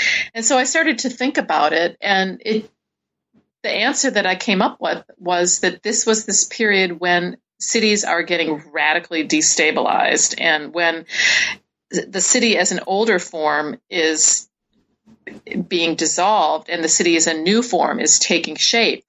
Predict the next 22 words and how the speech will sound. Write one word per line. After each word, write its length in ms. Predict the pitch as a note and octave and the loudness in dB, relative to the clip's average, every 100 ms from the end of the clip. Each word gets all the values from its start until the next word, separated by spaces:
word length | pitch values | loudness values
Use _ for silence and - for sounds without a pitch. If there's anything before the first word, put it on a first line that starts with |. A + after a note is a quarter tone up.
| - | -6
And 420 | D#3+ D#3+ D#3+ D3+ | 0 0 0 -4
there's 200 | F3 D#3+ | -4 -2
a 40 | |
lot 200 | E3+ D#3 | 2 2
of 80 | D#3+ | 2
reasons 340 | G#3 C#4 B3+ - | 0 2 2 0
for 140 | E3 | 0
that, 340 | D3 C#3 B2+ - - - | 0 2 0 -6 -12 -10
but 220 | - F3 F#3 | -8 -8 -4
mostly 500 | F3 A3+ A#3+ F#3+ F3 | 0 0 0 0 0
has 320 | F#3 E3+ - | 0 0 0
to 100 | - | -2
do 240 | D#3+ D#3+ | 0 0
with 340 | D#3 D#3 D3+ - _ - - - - | 0 0 0 -4 _ -12 -10 -10 -14
growth 400 | E3+ E3 D#3+ E3 | -6 0 0 0
and 200 | E3 D#3+ | -2 -2
change 600 | - E3 D#3 D3+ C#3 - | 0 0 0 -2 -2 0
and 140 | D3+ D3 | 0 0
the 60 | |
dynamism, 1000 | C#3+ D3+ D3+ E3+ D#3+ C#3 C#3 G#2 - - - - - - - _ _ | -2 -2 0 0 0 0 0 0 -2 -4 -8 -12 -12 -12 -16 _ _
uh, 240 | - D#3 - | -8 -4 -2
that's, 500 | F3 D#3 - - - | 0 0 0 -2 -4